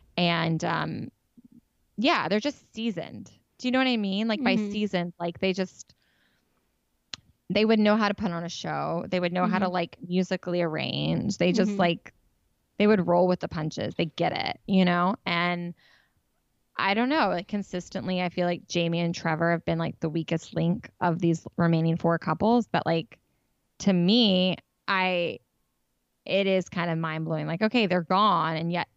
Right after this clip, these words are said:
Speaker 1: they're so talented. But,
Speaker 2: Mm-hmm.
Speaker 1: I mean, it happens, right? That
Speaker 2: Yeah.
Speaker 1: happens. It's a competition. Only so many people can move forward.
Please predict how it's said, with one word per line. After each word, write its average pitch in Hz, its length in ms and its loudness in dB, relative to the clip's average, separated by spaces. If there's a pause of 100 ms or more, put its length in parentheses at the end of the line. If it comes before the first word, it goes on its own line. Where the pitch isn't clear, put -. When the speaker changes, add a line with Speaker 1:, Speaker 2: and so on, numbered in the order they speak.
(220)
Speaker 1:
they're 180 160 0
so 165 200 -4
talented. - 680 -8
But, 202 240 2
Speaker 2:
Mm-hmm. 190 180 -8 (1120)
Speaker 1:
I 247 60 6
mean, 220 220 4
it 226 180 4
happens, 160 520 -4
right? 170 220 -4
That 180 120 0
Speaker 2:
Yeah. 220 120 2
Speaker 1:
happens. 175 280 -2
It's - 120 -18
a - 40 -18
competition. - 680 -8
Only 170 420 -2 (280)
so 175 200 0
many 170 160 2
people - 240 -4
can 160 220 -4
move - 100 -6
forward. 156 500 -4